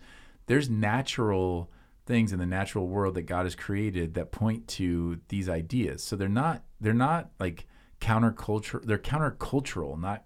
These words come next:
counter creation. And, and so that's important to remember, that it's because of our sin, um, that it's,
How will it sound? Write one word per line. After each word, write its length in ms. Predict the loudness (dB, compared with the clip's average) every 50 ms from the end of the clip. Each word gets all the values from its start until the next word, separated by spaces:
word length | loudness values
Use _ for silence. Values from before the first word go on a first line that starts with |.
| -12 -6
counter 520 | -2 0 0 2 2 2 2 0 -2 -4 -6
creation. 720 | -4 -2 0 2 2 2 0 0 -2 -4 -4 -6 -6 -8 -10 -14 -20 -20 -20 -20 -20 -20 -20 -20 -16 -6 0
And, 440 | 2 4 4 4 2 0 -2 -4 -6 -12 -20 -20 -16 -8 -2
and 220 | 0 0 2 2
so 120 | 2 2 4
that's 300 | 4 4 4 4 2 0
important 480 | -2 -2 -2 -2 -4 -4 -4 -4 -6 -4
to 100 | -2 -2
remember, 440 | 0 2 4 4 4 4 2 0
that 200 | 0 0 -2 -2
it's 160 | -2 -4 -4 -6
because 640 | -8 -8 -8 -6 -8 -6 -2 0 2 2 2 0
of 180 | 0 -2 0 0
our 220 | 0 2 2 0
sin, 680 | -2 -4 -4 -4 -2 0 2 2 2 2 2 0 -2 -4 -8 -14 -20 -20 -20 -20 -20 -20 -20 -20 _ _ -20 -20 -20 -6 0
um, 460 | 4 4 4 4 2 0 -4 -6 -4 0
that 260 | 2 2 2 2 -2 -12 -8
it's, 260 | -8 -8 -8 -8 -14